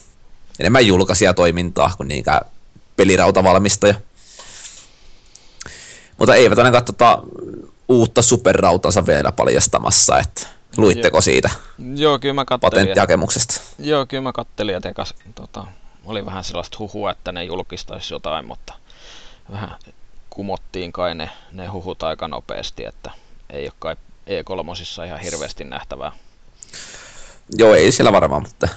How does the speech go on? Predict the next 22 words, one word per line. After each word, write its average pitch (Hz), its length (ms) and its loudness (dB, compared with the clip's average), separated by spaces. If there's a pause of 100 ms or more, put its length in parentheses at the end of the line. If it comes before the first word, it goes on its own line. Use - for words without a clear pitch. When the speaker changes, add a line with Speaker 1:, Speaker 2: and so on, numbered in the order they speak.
(120)
Speaker 1:
ihan 104 220 4
silleen 113 220 6
niinku 107 140 0
jäätysti 113 480 2 (120)
toi, 80 200 4
että, - 260 0 (300)
<clears throat> - 320 -20
et, - 120 -4
et - 260 -6 (100)
ohjaimen 95 460 6
voi 95 120 4
sanoa 98 180 0 (280)
koota 101 320 6
ja 95 100 6
purkaa 95 380 2
ja 73 80 4
miten 78 220 0
haluaakaan 87 420 4
rakentaa 78 440 2
sen 64 220 0
sitten, - 320 -4
että - 240 -10